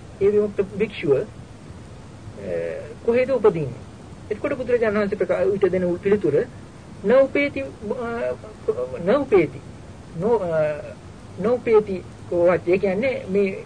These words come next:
න උපේති කියන්නේ නොයදේ. ඒ ප්‍රශ්නයම ගැලපෙන්නේ නැහැ. නොයදේ. ඒ ගැලපෙන්නේ නැහැ. අ, ඊළඟට අහනවා,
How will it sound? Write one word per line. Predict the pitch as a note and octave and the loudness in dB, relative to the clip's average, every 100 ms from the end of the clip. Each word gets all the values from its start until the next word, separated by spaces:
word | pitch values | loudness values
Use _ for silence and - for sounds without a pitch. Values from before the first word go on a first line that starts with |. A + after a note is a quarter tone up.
| - | -8
න | E3+ | 0
උපේති | G#3 A3 G#3+ G#3 | 2 6 4 4
කියන්නේ | A#3+ A#3 | 2 4
නොයදේ. | G#3+ C4 - - | 6 6 6 4
ඒ | G#3+ | 4
ප්‍රශ්නයම | G#3+ A#3 A#3 C#4+ C#4+ | 6 4 2 -2 0
ගැලපෙන්නේ | B3+ A#3+ A3 G#3 F3 D3+ | 6 6 8 4 2 -6
නැහැ. | C#3 - | -10 -4
නොයදේ. | G#3 B3 G#3 D3 A#2 - - - - | 2 4 4 0 -2 -10 -16 -18 -4
ඒ | - - | 2 6
ගැලපෙන්නේ | B3 B3 A3+ F#3 D3 | 6 6 4 0 -6
නැහැ. | - - - - - - - - - - - | -12 -16 -18 -18 -16 -18 -18 -18 -16 -10 -2
අ, | G#3+ | 0
ඊළඟට | A3+ A#3 A3+ | 2 0 0
අහනවා, | A#3+ C4 C#4+ | -2 -2 -2